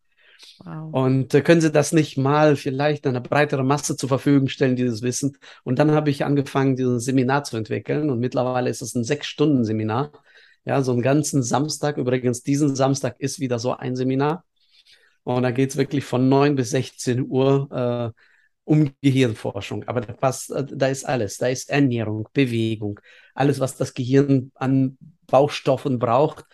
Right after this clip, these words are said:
Speaker 2: am Mindset. Ja, fünfzig, sechzig Prozent der, der, der, äh, äh, des Seminars ist Mindset. Ja, ich muss mir einfach nur zugestehen,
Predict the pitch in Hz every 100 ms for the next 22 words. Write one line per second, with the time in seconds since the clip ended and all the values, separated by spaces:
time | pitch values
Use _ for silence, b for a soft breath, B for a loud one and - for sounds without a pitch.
0 | b b - 147 143 147 - 139 135 147
1 | 156 - 107 - - 117 117 165 165 151
2 | 131 143 143 139 131 143 165 156 131 127
3 | 131 127 127 - 131 123 123 B B B
4 | 139 131 131 - 135 127 131 - - -
5 | - 135 - 131 135 127 131 139 - -
6 | - - - 131 160 151 - 76 - _
7 | _ _ _ _ - 143 - 135 156 165
8 | - 143 143 143 135 131 131 - _ -
9 | - 196 214 - - 160 190 226